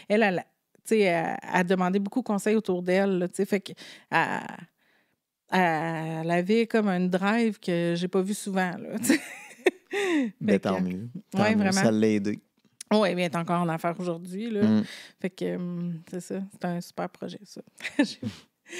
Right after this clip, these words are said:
Speaker 1: C'est, c'est, c'est le fun, euh, pour les gens qui font du développement économique aussi de voir. Parce que eux, mettons, ils, ils vont avoir reçu plusieurs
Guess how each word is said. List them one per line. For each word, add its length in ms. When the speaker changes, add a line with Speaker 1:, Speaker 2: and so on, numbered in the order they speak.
Speaker 1:
C'est, 320
c'est, 440
c'est 180
le 60
fun, 180
euh, 300
pour 200
les 580
gens 340
qui 120
font 340
du 160
développement 380
économique 480
aussi 260
de 140
voir. 800
Parce 180
que 80
eux, 220
mettons, 460
ils, 260
ils 120
vont 200
avoir 300
reçu 340
plusieurs 840